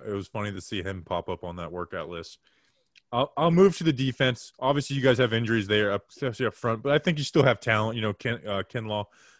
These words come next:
still have talent up there, and then your linebacker core with Warner and Alexander is, is as good of a t-, a duo at that spot as any.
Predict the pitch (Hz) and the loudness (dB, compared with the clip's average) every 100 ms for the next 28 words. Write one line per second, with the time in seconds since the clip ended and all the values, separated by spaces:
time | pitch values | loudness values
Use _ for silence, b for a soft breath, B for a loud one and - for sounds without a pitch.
0 | b _ - 196 165 127 131 120 113 - | b _ 0 4 4 4 0 2 0 0
1 | 107 - 113 110 104 107 104 101 101 110 | -2 2 2 4 2 0 0 0 2 2
2 | 107 104 101 107 104 98 95 _ b b | 0 0 -2 0 2 2 -2 _ b b
3 | b 117 120 120 117 110 107 101 95 107 | b -2 2 4 4 2 2 0 0 -2
4 | 107 101 95 - 107 104 101 101 135 117 | 0 0 0 -6 -6 -2 -4 2 4 4
5 | 113 - 123 110 101 123 117 107 101 107 | 0 -2 -2 -2 2 2 4 4 2 -2
6 | - - 101 - 101 107 110 | -4 -2 -2 -2 -6 -6 -6